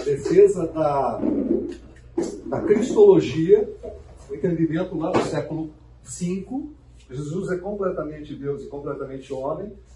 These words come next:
por isso vem a expressão mãe de Deus, dentro do concílio de Éfeso. Depois a gente vai encontrar no concílio de Latrão,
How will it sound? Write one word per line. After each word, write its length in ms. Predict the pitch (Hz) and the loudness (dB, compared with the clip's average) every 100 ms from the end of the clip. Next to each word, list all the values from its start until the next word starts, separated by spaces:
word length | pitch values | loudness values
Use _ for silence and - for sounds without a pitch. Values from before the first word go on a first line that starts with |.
| - | -2
por 160 | 185 180 | 2 2
isso 300 | 208 214 202 | 0 -2 -4
vem 160 | 190 | -4
a 40 | 185 | -4
expressão 600 | 180 - 160 - 156 151 | -4 -6 -6 -8 -8 -6
mãe 240 | 156 160 | -4 -4
de 160 | 156 147 | -4 2
Deus, 600 | 147 127 - - - - - - - | 4 4 2 -8 -18 -20 -20 -20 -8
dentro 520 | 120 139 139 147 160 | -2 0 -2 -6 -8
do 400 | - 151 160 156 | -4 -2 -2 -6
concílio 680 | 165 151 147 - 165 165 - | -6 -6 -6 -8 -8 -8 -8
de 140 | 160 | -2
Éfeso. 560 | 147 135 107 - - - - - - - - - | 0 0 -2 -12 -20 -20 -20 -20 -20 -20 -20 -18
Depois 320 | 127 196 202 | -2 2 4
a 60 | 196 | 2
gente 240 | 190 196 | 0 -2
vai 180 | 175 180 | -4 -6
encontrar 840 | 185 170 151 135 131 - - - _ | -6 -4 0 0 0 -2 -6 -16 _
no 140 | - | -8
concílio 520 | 185 262 - 226 214 | -6 -6 -2 0 0
de 60 | 160 | 0
Latrão, 680 | 160 - - 208 220 - | 0 -2 2 4 4 0